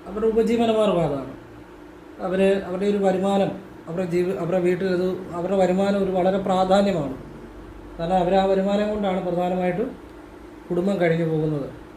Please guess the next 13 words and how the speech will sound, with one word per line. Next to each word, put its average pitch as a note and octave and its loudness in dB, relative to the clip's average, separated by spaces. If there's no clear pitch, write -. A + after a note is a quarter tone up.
അപ്പോൾ F#3 -6
എന്നോട് G#3 2
പറഞ്ഞു, F#3 2
"എനിക്കിപ്പം F3 -2
വ-, E3 2
വർക്കൊന്നും E3+ 0
കിട്ടുന്നില്ല." E3+ -2
അപ്പോൾ D3 -2
അവർ F#3 0
ചില G3 2
ചെ-, G#3+ -2
ചെറിയ G#3 2
ചെറിയ A#3+ 0